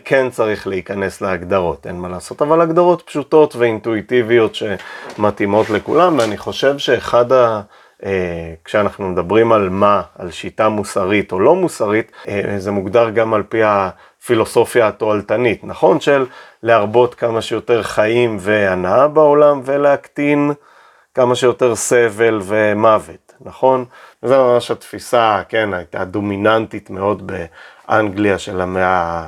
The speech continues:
התשע עשרה, כן? אה, ואני חושב שהרבה מאיתנו מסכימים, אנחנו אומרים, "אוקיי,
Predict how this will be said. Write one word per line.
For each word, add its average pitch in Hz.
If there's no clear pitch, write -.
התשע 82
עשרה, 156
כן? 127
אה, 107
ואני 107
חושב 170
שהרבה 131
מאיתנו 117
מסכימים, 107
אנחנו 107
אומרים, 160
"אוקיי, 123